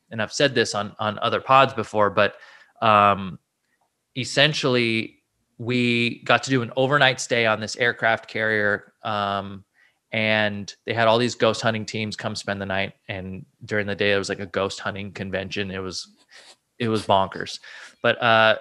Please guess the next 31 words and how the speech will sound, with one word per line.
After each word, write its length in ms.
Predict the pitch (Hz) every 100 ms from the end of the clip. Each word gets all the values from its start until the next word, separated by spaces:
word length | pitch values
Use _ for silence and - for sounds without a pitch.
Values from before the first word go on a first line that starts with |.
| -
at 220 | 131 127
night, 340 | 127 147 170 160
you 80 | 139
spend 300 | - 147 135
the 40 |
night 200 | 135 135
where, 200 | 123 127
like, 220 | 120 113
the 60 | -
crew 320 | - 180 180
used 260 | 147 120 -
to 60 |
sleep 360 | 110 - 110 110
in 60 |
the 80 | 107
barracks. 640 | 95 135 139 110 - - - - _ _
And 140 | 131 127
in 60 |
the 80 | 123
middle 220 | 131 180
of 60 | 190
the 80 | 160
night, 360 | 143 139 131
after 600 | 117 123 - 131 123 117
filming 380 | - 143 139 135
all 180 | 123 120
day, 480 | 113 113 110 110 - _ _ _ _ _ _ - _ - _ _ _ _
where 360 | 127 117 113 120
I, 60 |
I, 300 | 120 127 107 - -
I 60 | 98